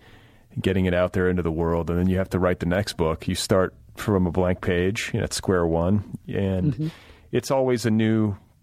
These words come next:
Speaker 1: process. You know, the books, I've heard people say, you know, it gets, actually gets harder with each subsequent book to start anew and write a new one, or it's, you know, it's always a bear to, to, to, to write a
Speaker 2: Yeah.
Speaker 1: book. I'm curious to know if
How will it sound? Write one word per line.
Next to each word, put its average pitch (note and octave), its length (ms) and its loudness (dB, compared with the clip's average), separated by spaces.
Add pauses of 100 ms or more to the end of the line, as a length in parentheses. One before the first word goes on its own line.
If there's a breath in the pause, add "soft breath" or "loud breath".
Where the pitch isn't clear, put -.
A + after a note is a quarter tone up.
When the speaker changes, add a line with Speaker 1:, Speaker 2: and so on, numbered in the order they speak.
(160)
Speaker 1:
process. F2+ 800 -2
You - 240 -2
know, A2 140 0
the G2+ 100 -2
books, A#2 360 -2
I've A2+ 100 0
heard C#3 160 0
people A#2 220 -2
say, G#2+ 180 0
you G2+ 80 0
know, G2 60 2
it G2 80 -2
gets, A2 120 0
actually G#2+ 240 0
gets F#2+ 140 -2
harder E2+ 460 0
with F#2 160 0
each F#2 180 -2
subsequent F2+ 460 0
book E2 320 -2
to - 140 -2
start F#2+ 340 0
anew F#2 540 0 (500 loud breath)
and G2 200 2
write F#2 380 0
a G2 140 -4
new G2 220 2
one, F#2 340 2
or G2 420 0
it's, - 260 -6
you C#2+ 60 -2
know, C#2 200 -2 (760 soft breath)
it's - 140 0
always A#2+ 240 4
a G2 60 0
bear E2 340 0 (100)
to, G2 120 0
to, G2 180 0
to, F#2 320 2
to C#3+ 160 0
write C3+ 180 0
a C3+ 40 2
Speaker 2:
Yeah. C3+ 60 0
Speaker 1:
book. F2+ 220 -2 (140)
I'm A#2+ 180 0
curious D#3+ 400 0
to D#3+ 80 0
know C3+ 220 2
if A2 320 -4